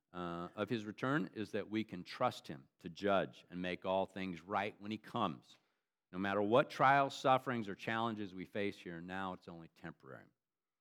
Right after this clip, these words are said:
We are to refrain from seeking revenge or judging people because we can entrust that true and worthy judge.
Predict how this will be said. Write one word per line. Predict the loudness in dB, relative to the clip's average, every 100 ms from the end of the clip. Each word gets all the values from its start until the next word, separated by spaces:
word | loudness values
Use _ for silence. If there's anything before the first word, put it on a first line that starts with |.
| _ _ _
We | -2 0
are | 2 0
to | -2
refrain | -10 -4 -2 -2 -4
from | -6 -12
seeking | -4 -4 -4 -8
revenge | -10 -6 -2 0 0 -4 -8
or | -16 -10
judging | -4 -4 -4 -6
people | -4 -2 2 2 0 _ _ _ _
because | -18 -4 0 0 -2
we | -6
can | -6 -10
entrust | -10 -6 -6 -6
that | -8 -8
true | -8 -8 -6
and | -6 0
worthy | 2 2
judge. | -2 -6 -6 -8